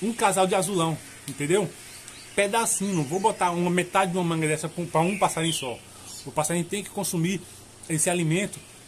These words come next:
em meia hora, é, no máximo uma hora, tá bom? Um pedacinho de manga, um pedacinho de, de goiaba aí,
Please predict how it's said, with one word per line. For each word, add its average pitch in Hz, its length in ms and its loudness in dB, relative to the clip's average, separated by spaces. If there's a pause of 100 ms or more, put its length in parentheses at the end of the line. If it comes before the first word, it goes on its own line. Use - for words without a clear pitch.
(140)
em 170 140 2
meia 185 280 6
hora, 170 360 4 (640)
é, 160 140 2
no 214 160 4
máximo 208 460 4
uma 214 100 0
hora, 175 180 2
tá 143 140 -2
bom? 180 180 -2 (360)
Um 151 40 -4
pedacinho 165 400 2
de 170 60 2
manga, 160 240 0
um 185 40 -10
pedacinho 170 420 0
de, 170 200 -2 (320)
de 165 420 4
goiaba 175 420 4
aí, 127 200 -2